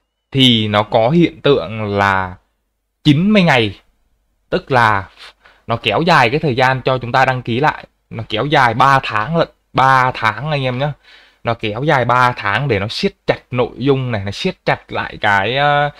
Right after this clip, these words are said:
bật kiếm tiền của anh em đó. Thì mình không biết là nó lỗi hay là nó thử nghiệm và nó sẽ áp dụng trong tương lai sắp tới gần đây. Có thể là như thế anh em nhá. Bởi vì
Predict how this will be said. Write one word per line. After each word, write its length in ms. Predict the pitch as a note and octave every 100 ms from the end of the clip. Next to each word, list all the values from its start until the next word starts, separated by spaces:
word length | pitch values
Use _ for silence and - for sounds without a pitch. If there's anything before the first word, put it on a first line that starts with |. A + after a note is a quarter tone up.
| _
bật 120 | - -
kiếm 140 | B2+
tiền 220 | F3 C3
của 80 | G2
anh 160 | G#2 B2+
em 160 | A#2+
đó. 180 | A2+ B2 - _ _ _ _ _ - - _
Thì 280 | A#2+ A#2+ G#2 - _ _ _ _ _ _ _
mình 320 | B2+ B2+ A#2+
không 240 | A#2 D3+ D#3
biết 280 | F3 F#3+ C3+
là 440 | A#2 A2 G#2+ G#2
nó 380 | G#2 G#2+ G#2 G#2+
lỗi 420 | A#2+ C#3+ - F#3 - _
hay 300 | - C#3+ C#3+
là 360 | C3+ B2 G#2+ G2
nó 360 | G2 G2 G#2 C#3+ -
thử 300 | E3+ A2 F2+
nghiệm 280 | F#2+ B2 C3 - _ _ _
và 300 | G#2+ A2 G#2+
nó 180 | G#2 G#2+
sẽ 160 | - C#3+
áp 260 | D#3 D#3+
dụng 260 | D#3 D3 F2+ A#2+
trong 540 | C#3 C3 B2+ B2 B2 - -
tương 180 | C#3+
lai 140 | C3 B2+
sắp 120 | D3+
tới 240 | - A2 C3
gần 160 | C3
đây. 180 | A2+ B2 A2 - - -
Có 180 | A#2+ D#3+
thể 200 | D#3 F#2
là 100 | G2
như 120 | A#2
thế 260 | A2+ G#2
anh 180 | A#2 B2+
em 120 | B2
nhá. 120 | B2+ C#3+ _ _ _ - - - - _ -
Bởi 220 | A#2 F#2+
vì 300 | G#2 G#2